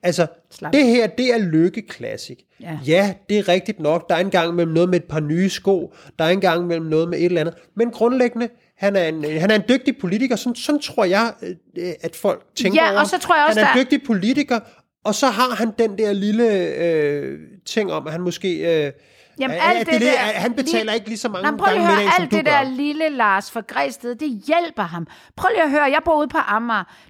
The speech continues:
Speaker 2: Der er folk, øh, familier, der bor i andelsboliger, der koster ikke en skid. Hver gang der er, er, er, altså, så for, så er der lukket venteliste, og alligevel så lykkes det alligevel at få en ven ind,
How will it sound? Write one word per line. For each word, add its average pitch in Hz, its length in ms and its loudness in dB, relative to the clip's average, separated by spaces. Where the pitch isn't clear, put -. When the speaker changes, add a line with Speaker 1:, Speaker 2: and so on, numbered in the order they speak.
Speaker 2:
Der 294 60 0
er 320 160 4
folk, 285 320 0
øh, 226 200 -2
familier, 254 600 0
der 226 120 2
bor 240 260 2
i 240 220 -4
andelsboliger, 240 1000 -2
der 247 80 2
koster 262 420 0
ikke 277 280 2
en 185 140 -2
skid. 214 400 -4
Hver 330 280 4
gang 302 280 2
der 277 60 6
er, 214 520 4
er, 202 400 2
er, 190 280 -4
altså, 226 280 -6
så 240 140 -2
for, - 360 -6
så 302 140 -2
er 277 60 2
der 254 140 2
lukket 254 500 2
venteliste, 247 640 -2
og 220 60 4
alligevel 370 420 2
så 349 120 -8
lykkes 330 320 -2
det - 80 -8
alligevel 277 480 0
at 226 100 -2
få 240 120 0
en 208 160 -2
ven 254 200 2
ind, 277 260 -2